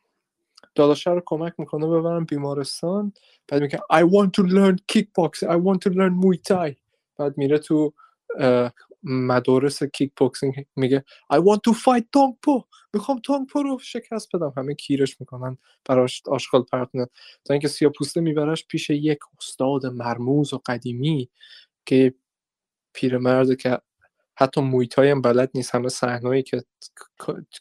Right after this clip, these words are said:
داره چیز انجام می‌ده، یه بدل کاره. میره پیش اون. زندگی اون و اون دختره کیش می‌شه، برادرزادش بود. چی بود؟ بهش می‌گفت آنکل.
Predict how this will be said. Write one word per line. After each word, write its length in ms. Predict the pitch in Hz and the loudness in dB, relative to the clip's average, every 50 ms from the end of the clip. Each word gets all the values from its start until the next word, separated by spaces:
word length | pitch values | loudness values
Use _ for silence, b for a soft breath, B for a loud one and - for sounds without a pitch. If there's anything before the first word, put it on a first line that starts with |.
| _ _ - | _ _ 2
داره 220 | - 127 123 123 | 2 4 4 2
چیز 240 | 123 - 135 123 127 | 2 0 0 0 2
انجام 300 | 123 120 123 120 123 120 | 0 0 0 -2 -2 -2
می‌ده، 160 | 123 120 123 131 | -2 -2 0 0
یه 120 | 139 143 | 0 0
بدل 400 | 135 - 123 120 120 131 120 120 | 0 0 0 0 0 -2 -8 -10
کاره. 360 | - - - 131 127 120 117 - _ _ B B B B B B B B B B B B B B B _ _ _ _ _ _ _ _ _ _ _ _ _ _ b b b b b b _ | -10 -10 -10 -10 -10 -10 -12 -16 _ _ B B B B B B B B B B B B B B B _ _ _ _ _ _ _ _ _ _ _ _ _ _ b b b b b b _
میره 180 | - 151 156 180 | 2 4 4 4
پیش 280 | 180 - 196 196 - 202 | 4 2 -2 -2 2 2
اون. 320 | 202 208 208 165 131 117 - - - - - _ _ _ b b b b _ - | 4 4 4 4 2 -2 -8 -16 -20 -20 -20 _ _ _ b b b b _ -10
زندگی 680 | 143 139 131 131 139 135 139 135 135 139 143 160 175 175 | -8 -6 -2 0 0 0 0 -2 -4 -4 0 2 2 2
اون 320 | 175 185 165 170 180 175 | 2 0 0 0 0 0
و 360 | 175 175 175 170 170 170 165 B B B B B B B _ _ _ _ _ _ _ _ _ _ _ _ _ | 0 0 0 0 0 -2 -4 B B B B B B B _ _ _ _ _ _ _ _ _ _ _ _ _
اون 200 | - 156 165 160 | 0 0 0 2
دختره 460 | - 147 131 - - - 135 139 160 | 2 2 2 2 0 0 0 2 0
کیش 300 | 156 - - 185 170 - - - | -2 -4 -4 -4 -4 -4 -6 -8
می‌شه، 160 | 123 - 127 | -6 -6 -4
برادرزادش 920 | - 123 117 117 120 117 120 117 117 117 - 123 120 120 170 190 185 - | -2 -2 0 0 0 0 -2 -2 -4 -4 -6 -6 -2 -2 -2 -2 -2 -4
بود. 140 | - 127 117 | -8 -10 -6
چی 140 | - - 160 | -2 0 0
بود؟ 160 | 156 143 131 | 2 2 2
بهش 200 | 139 139 - - | 2 0 0 0
می‌گفت 220 | 135 135 143 - - - | -2 -2 -2 -2 0 0
آنکل. 400 | 135 127 127 120 - - 131 | 0 0 0 0 2 2 2